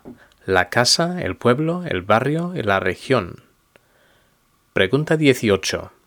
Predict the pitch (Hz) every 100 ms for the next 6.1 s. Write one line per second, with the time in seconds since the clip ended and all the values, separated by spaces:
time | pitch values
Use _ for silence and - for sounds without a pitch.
0 | _ _ _ - 123 90 80 - _ _
1 | _ _ - _ _ _ _ _ - 180
2 | 175 147 127 113 104 90 - 95 85 98
3 | - 104 98 101 92 92 107 104 104 98
4 | 95 90 - 104 98 95 95 - 104 95
5 | 90 98 95 90 92 - 95 87 85 -